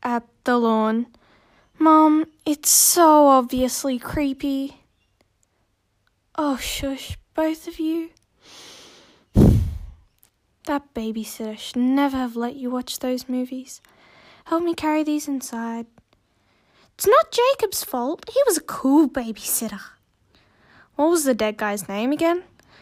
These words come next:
The man who died here. Doctor Harry. Come on, Maeve. Do we really need to talk about that right now? Yeah.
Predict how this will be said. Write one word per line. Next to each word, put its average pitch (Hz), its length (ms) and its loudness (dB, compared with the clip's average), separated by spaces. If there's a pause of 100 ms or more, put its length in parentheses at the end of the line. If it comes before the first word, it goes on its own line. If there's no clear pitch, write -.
(140)
The 285 100 4
man 302 260 6
who 294 120 2
died 269 360 4
here. 208 260 -6 (640)
Doctor 294 460 0
Harry. 262 1500 -2 (1160)
Come - 460 0
on, 214 180 -2 (220)
Maeve. 226 440 -6 (520)
Do 339 120 -2
we 349 180 2
really 339 400 0
need 254 280 -2
to - 100 -10
talk 214 320 -10
about 240 320 -10
that 233 200 -10
right 240 240 -8
now? 240 360 -4 (840)
Yeah. 294 480 4